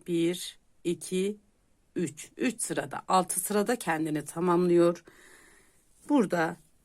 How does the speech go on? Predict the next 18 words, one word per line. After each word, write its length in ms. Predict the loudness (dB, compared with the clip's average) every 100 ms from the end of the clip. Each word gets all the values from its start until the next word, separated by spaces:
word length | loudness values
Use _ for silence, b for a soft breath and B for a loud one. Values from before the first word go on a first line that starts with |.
| _ _
üç 200 | 0 2
tane 360 | 6 8 8 6
zincirimi 600 | 4 2 2 0 -2 -4
çektim. 560 | 4 4 4 0 2 4
Hemen 340 | 4 4 2
şu 220 | 0 -6
kısımdan 680 | -8 0 4 4 2 0 2
battım. 480 | 2 0 -4 -2 -2
Üç 160 | -4
zincirimi 560 | -2 2 2 2 -2 -2
çektim. 420 | -2 -4 -2 -4
Tığımın 440 | -4 -2 0 0 0
başına 340 | 0 0 0
ipimi 340 | 0 0 0
aldım. 380 | 0 -2 -4 -2
Buradaki 380 | -2 0 0 0
sıradaki 540 | -2 0 0 -2 -6
trabzanıma 800 | -6 -2 0 0 0 2 2 0